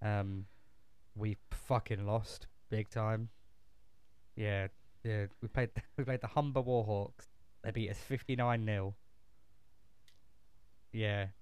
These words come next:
Um, the thing is, it's my, it was my first game with the team, and, um, uh, you know, it, it's pretty obvious that I am not, <laughs> I, I am not,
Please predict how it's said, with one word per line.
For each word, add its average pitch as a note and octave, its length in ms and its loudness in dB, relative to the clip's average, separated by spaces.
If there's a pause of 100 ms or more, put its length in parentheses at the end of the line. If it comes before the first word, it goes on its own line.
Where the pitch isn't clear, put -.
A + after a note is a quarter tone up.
(100)
Um, G#2 480 2 (720)
the C3+ 80 4
thing B2+ 160 6
is, A#2 160 4
it's C3+ 160 2
my, C3+ 100 10
it B2 120 4
was B2+ 120 2
my D3+ 100 8
first D#3+ 320 8
game B2+ 180 6
with A#2 100 4
the A#2 60 0
team, G2+ 480 4 (440)
and, G#2 320 2
um, G2+ 540 4 (460)
uh, A2+ 340 4
you A#2 120 2
know, A2 120 4
it, A2 280 2
it's A#2 260 -4
pretty B2 300 4
obvious A2 420 2
that G#2+ 120 0
I A2 100 4
am A2 140 2
not, A2 240 2 (180)
<laughs> - 180 -2 (340)
I, D3 160 4
I A#2+ 320 6
am A#2+ 140 4
not, A#2 260 6